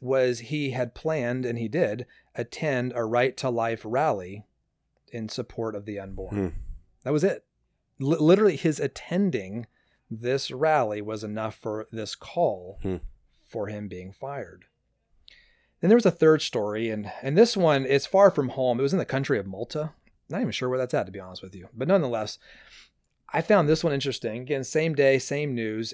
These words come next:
Speaker 1: And it was about this guy. This guy, um, he wa-, he was arrested.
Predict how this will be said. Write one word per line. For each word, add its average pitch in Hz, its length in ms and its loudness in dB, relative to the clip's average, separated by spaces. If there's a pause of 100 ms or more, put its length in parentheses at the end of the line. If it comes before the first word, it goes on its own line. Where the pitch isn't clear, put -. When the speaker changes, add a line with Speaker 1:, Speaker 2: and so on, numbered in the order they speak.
Speaker 1:
And 135 440 -2 (840)
it - 40 -6
was 151 120 0
about 180 300 2
this - 180 -2
guy. 113 520 -8
This 123 200 -2
guy, 175 560 2
um, 110 460 -2 (520)
he - 160 -6
wa-, 185 180 2
he 156 120 2
was 165 160 4
arrested. 139 920 0